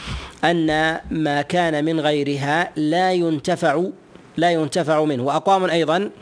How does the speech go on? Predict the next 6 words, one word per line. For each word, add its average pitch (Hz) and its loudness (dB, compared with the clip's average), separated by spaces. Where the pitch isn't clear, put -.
أخذوا 170 0
أن 156 2
الله 151 0
سبحانه 147 -2
وتعالى 143 0
لما 139 0